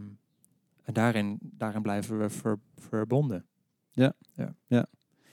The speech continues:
Speaker 2: En we zitten hier dus, misschien wel leuk om even jullie praktisch mee te nemen hoe dat dan werkt. We hebben zo'n weekend hier, hè, vorige aflevering ook al verteld, eh, dat Sander erbij komt. Maar, eh, wij kwa-, eh,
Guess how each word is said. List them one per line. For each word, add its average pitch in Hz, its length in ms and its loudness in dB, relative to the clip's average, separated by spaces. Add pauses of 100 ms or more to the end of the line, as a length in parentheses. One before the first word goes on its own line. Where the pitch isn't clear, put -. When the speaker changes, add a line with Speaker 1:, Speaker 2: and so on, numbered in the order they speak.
(120)
Speaker 2:
En 117 80 2
we 123 60 10
zitten 123 240 8
hier 117 120 10
dus, 113 200 2
misschien 107 280 0
wel 101 80 2
leuk 101 200 4
om 107 80 0
even 104 120 2
jullie 98 140 2
praktisch - 380 2
mee 98 160 4
te 98 100 0
nemen 95 200 6
hoe 92 80 4
dat 87 100 -4
dan 90 100 0
werkt. 95 220 0
We - 60 -6
hebben 90 160 -2
zo'n 87 320 -2
weekend 101 340 2
hier, 104 200 8
hè, 110 200 4
vorige 95 280 2
aflevering 92 420 0
ook 90 120 -2
al 92 60 -2
verteld, - 420 -4 (200)
eh, - 180 -10
dat - 220 -8
Sander 113 220 4
erbij 104 200 4
komt. 139 240 2 (480)
Maar, 107 400 6
eh, 101 160 0
wij 107 180 6
kwa-, - 240 -2
eh, 98 220 0